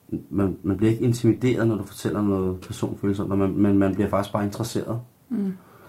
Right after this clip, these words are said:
Speaker 1: Og det mangler jeg helt vildt nogle gange.
Speaker 2: Tak, vil jeg lige sige.
Speaker 1: Ja.
Speaker 2: Fordi det, det var et
Speaker 1: Selv
Speaker 2: dej-,
Speaker 1: tak.
Speaker 2: et dejligt kompliment,
Speaker 1: Selv tak.
Speaker 2: synes jeg,
Speaker 1: Du,
Speaker 2: som
Speaker 1: det var sgu fedt. Man er selvfølgelig altid glad, når man har en all-round-spiller.
Speaker 2: Ja.
Speaker 1: Men, øh, men man er fandme også, øh, fandme også afhængig af nogle spidskompetencer på nogle positioner nogle gange, ikke?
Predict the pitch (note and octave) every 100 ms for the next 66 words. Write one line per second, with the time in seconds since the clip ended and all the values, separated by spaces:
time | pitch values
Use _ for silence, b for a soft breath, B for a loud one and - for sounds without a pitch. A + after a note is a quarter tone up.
0 | B B B B _ - B B - -
1 | - C#3+ C3 G#2 A#2 B2+ G#2+ A2+ C3 G#2+
2 | F#2+ F#2 F#2 F2 F2 - _ _ - A#3+
3 | C#4 - - G3+ F#3+ G#3 A3 G#3+ - -
4 | D3 G3+ G#3 G#3 G3+ - G#3 F#3+ F#3+ F#3
5 | F#3 F#3 D#4 - - D3 G#3+ C4 B3 G#3+
6 | G3+ F#3+ G#3+ F3 D#3+ C#3 G3+ D3 - G3
7 | C#3+ D3 C#3+ A#2+ C3+ C#3 - - - A#2+
8 | A#2+ B2 D3 C#3+ C3+ B2 B2+ A#2 A#2+ A2
9 | A2+ G#2+ G#2+ A2+ G#2+ G2+ A2 - - -
10 | A2 G2+ G2+ G2 F#2+ F#2 F#2+ F#2+ F#2+ F#2+
11 | A#2+ B2+ A#2+ A#2 - - G2+ G2 F#2+ F#2
12 | - - - D3+ B2+ A#2+ G#2+ A2+ A2 G#2
13 | G2+ G2 F#2+ F#2 - A#2+ A#2 A2 G2+ F#2
14 | F#2 F2+ G2+ G2 G2 F#2+ - G2+ G2 G2+
15 | F#2+ G#2+ D3